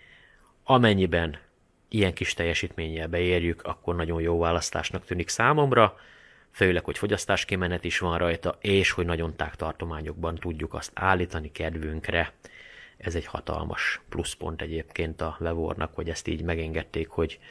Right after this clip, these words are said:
lehet itt tekergetni a feszültségeket, támogatja a lítium akkumulátorokat is,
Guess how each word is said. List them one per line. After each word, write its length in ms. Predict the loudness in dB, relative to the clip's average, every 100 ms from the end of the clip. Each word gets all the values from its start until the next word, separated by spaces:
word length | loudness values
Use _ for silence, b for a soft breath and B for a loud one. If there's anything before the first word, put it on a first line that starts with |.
| B B B B B _ _ 2
lehet 300 | 4 4 2
itt 120 | -2
tekergetni 580 | -4 0 -2 -2 -4 -4
a 40 |
feszültségeket, 1040 | 0 0 4 2 4 4 4 4 2 2 -12 b b b _
támogatja 600 | 6 6 4 -2 -4 -6
a 20 |
lítium 360 | -2 -2 -2 -4
akkumulátorokat 840 | -6 -2 2 2 0 -4 -4 -6
is, 360 | -6 -6 -8